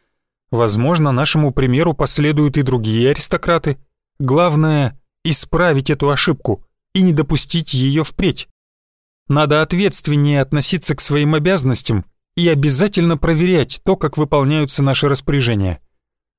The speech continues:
Теперь это, кстати, и твоя обязанность, как министра здравоохранения и образования. Давай продумай, как бороться с этим явлением и что можно сделать. Если нужны деньги, я выделю – но нужно к этому привлекать и общественность.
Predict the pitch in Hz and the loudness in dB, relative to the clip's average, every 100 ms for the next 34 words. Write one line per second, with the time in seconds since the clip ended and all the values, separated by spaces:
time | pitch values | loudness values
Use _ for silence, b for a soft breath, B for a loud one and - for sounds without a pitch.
0 | _ _ - 180 208 208 202 - 180 - | _ _ -6 -4 -2 -2 -4 -2 -2 -2
1 | 190 196 202 156 139 131 139 120 135 - | -2 0 0 2 2 2 0 0 -2 -2
2 | - - _ - 196 185 202 196 139 - | -8 -12 _ -4 -4 0 2 2 0 0
3 | 139 127 147 147 135 156 165 185 156 135 | -2 0 2 2 0 0 0 2 2 0
4 | 120 151 151 151 147 151 113 101 87 _ | -2 -2 0 0 0 0 0 -2 -6 _
5 | _ _ _ _ _ _ - 208 247 220 | _ _ _ _ _ _ -4 0 0 0
6 | 220 208 156 123 113 202 135 151 170 - | 0 0 2 0 0 -2 0 2 2 0
7 | 151 - 151 151 143 151 214 180 143 117 | 0 0 0 0 0 0 0 2 0 -2
8 | - _ 170 180 - 214 185 151 175 135 | -6 _ -6 -4 -2 0 0 0 0 0
9 | 120 104 - - _ _ _ _ _ _ | 0 -2 -4 -14 _ _ _ _ _ _
10 | 147 196 - 160 160 131 185 117 156 202 | -4 -2 0 2 2 2 0 0 0 2
11 | 139 135 147 170 147 139 139 131 - _ | 2 2 2 2 0 2 0 -2 -10 _
12 | _ - 131 117 120 170 143 135 165 160 | _ -4 -2 0 0 0 0 0 -2 0
13 | 151 147 139 139 165 - 160 151 240 220 | 0 0 0 0 -2 0 -2 0 -2 -2
14 | 139 113 98 - | -2 -2 -2 -6